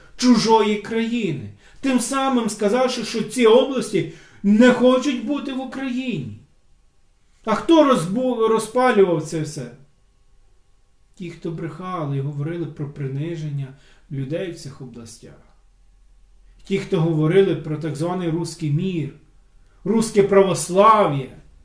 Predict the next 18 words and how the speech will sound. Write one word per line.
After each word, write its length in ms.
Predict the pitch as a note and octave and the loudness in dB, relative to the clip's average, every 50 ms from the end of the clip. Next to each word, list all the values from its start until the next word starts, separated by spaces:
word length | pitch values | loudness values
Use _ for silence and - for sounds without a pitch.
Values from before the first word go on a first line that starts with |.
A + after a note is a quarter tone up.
| _ - - - - _ _ _ _ _ - - - | _ -20 -20 -20 -20 _ _ _ _ _ -20 -14 -10
які 220 | - D#3 G#3 A#3 G#3 | -8 0 4 4 6
говорили 480 | G#3 A3+ A3 A3+ A#3+ B3+ B3 A#3 G3+ | 6 6 6 6 6 6 6 6 4
про 180 | - G3+ G3+ G3 | 4 2 0 2
те, 220 | A3 B3 B3 - | 2 2 2 2
що 260 | - - G#3+ G3 - - - - - - | 0 -2 -2 -4 -4 -6 -12 -20 -6 0
там 320 | - C#4+ C4+ C4+ C4+ A3+ - | 4 6 6 6 4 2 0
принижують 840 | C4 C4 C4+ C4 B3 C#4+ D#4+ D4+ D4 B3 A3+ C4+ C4 B3+ B3 C4 | 2 2 4 4 4 4 4 2 2 0 -2 -4 -4 -4 -4 -4
російськомовних 920 | B3 - - C4 A#3+ - - - A#3+ A#3 A#3 A#3+ A#3+ A#3 A3+ A3 G#3 G#3 A3+ | -6 -6 -6 -6 -8 -8 -6 -4 -2 0 0 0 0 -2 -4 -6 -8 -8 -8
людей 360 | A3+ A3+ A3 A#3+ A3+ G#3 - | -6 -4 -2 -2 -2 -2 -2
в 40 | - | -4
цих 220 | - D3+ C#3 - | -6 -10 -12 -12
областях. 580 | D3 C#3 C#3 C3+ A#2 - - - - - F#2+ F#2+ - - - - - - - - - - - - - - - - - - - - - - - - - - - - - - - - - - - - - - - _ _ _ _ - - _ _ _ _ - - - - - - - - - - _ - | -12 -12 -12 -12 -12 -14 -14 -16 -14 -14 -14 -14 -14 -14 -16 -16 -16 -16 -16 -16 -16 -14 -16 -16 -16 -18 -18 -20 -20 -20 -20 -20 -20 -20 -20 -20 -20 -20 -20 -20 -20 -20 -20 -20 -20 -20 -20 -20 -20 -20 -20 _ _ _ _ -20 -20 _ _ _ _ -20 -20 -20 -20 -20 -20 -20 -20 -20 -20 _ -6
Горе 540 | D#3 D3 C#3 G3 B3 B3+ A#3 G#3+ G3 F#3+ D#3+ | -4 -2 0 2 2 4 4 4 4 4 2
тому, 460 | - - G#3+ A3 A3 A3+ A3+ A#3 A#3+ | 2 2 4 6 6 6 6 6 4
хто 380 | - - - - - G#3+ G3 - | 2 0 -4 -2 0 0 0 0
це 320 | - - G#3 G3 F3+ D#3 | 0 -2 -2 0 0 -2
почав 580 | C#3 E3 F3 D3+ - - F3+ E3+ D#3 D3 C#3+ C#3+ | -2 -4 -6 -6 -6 -6 -4 -2 -2 -2 -2 -2
робити. 580 | D3+ D#3+ D#3 D3 D3 E3 D3+ B2+ A2+ - - | -4 -4 -4 -4 -4 -4 -4 -6 -6 -10 -16